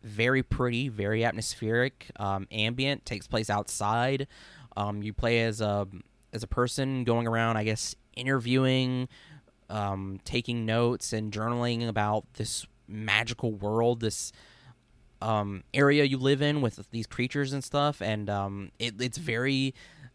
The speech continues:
it's very unique, and it looks to be very emotional. There was a part in their dialogue where this woman was just like,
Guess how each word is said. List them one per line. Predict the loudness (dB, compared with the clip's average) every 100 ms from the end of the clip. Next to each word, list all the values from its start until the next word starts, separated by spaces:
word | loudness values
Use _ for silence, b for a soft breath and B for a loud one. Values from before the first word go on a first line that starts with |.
| _ _ _ _ _ _ _ _
it's | -12 -8
very | -4 -2
unique, | 0 2 2 0 -2
and | -2
it |
looks | -2
to | -2
be | -2
very | 2 4
emotional. | 4 2 0 0 0
There | 0
was | 0
a | -2
part | -6 -2 0
in | 0
their | -2 -2
dialogue | -2 -2 0 2 0 0
where | -2 -2 -2 -6 -18 B B
this | -6 -4
woman | -2 0 0
was | 0
just | -2 0
like, | 2 0